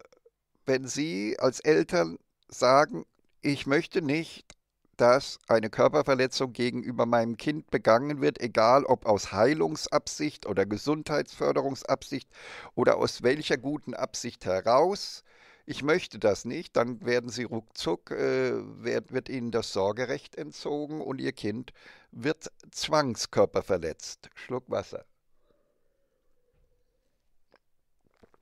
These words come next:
Und wie hat das die Medizinsparte, diese profitsüchtige Großindustrie geschafft?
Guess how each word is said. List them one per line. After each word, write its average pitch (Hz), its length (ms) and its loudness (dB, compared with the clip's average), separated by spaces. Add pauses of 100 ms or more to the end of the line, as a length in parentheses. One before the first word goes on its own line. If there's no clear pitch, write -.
(380)
Und 113 180 -2
wie 151 200 2
hat 165 160 0
das 180 260 0
die 156 300 -8 (800)
Medizinsparte, 127 1120 -2
diese 107 300 -10
profitsüchtige 127 920 -4
Großindustrie 113 1040 -4
geschafft? - 960 -4